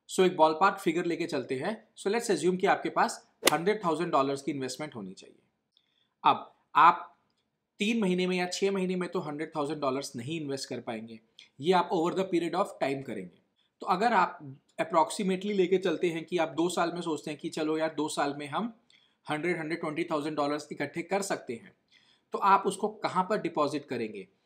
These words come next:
क्या ऑप्शन है आपके पास जिसमें आपको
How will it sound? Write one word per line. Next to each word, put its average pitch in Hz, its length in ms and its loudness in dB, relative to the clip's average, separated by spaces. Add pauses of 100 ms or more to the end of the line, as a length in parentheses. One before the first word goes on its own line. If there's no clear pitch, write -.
(260)
क्या 202 180 8
ऑप्शन - 560 0
है 170 200 -6
आपके 151 340 -2
पास 151 420 -2
जिसमें 156 420 -6 (100)
आपको 131 540 -4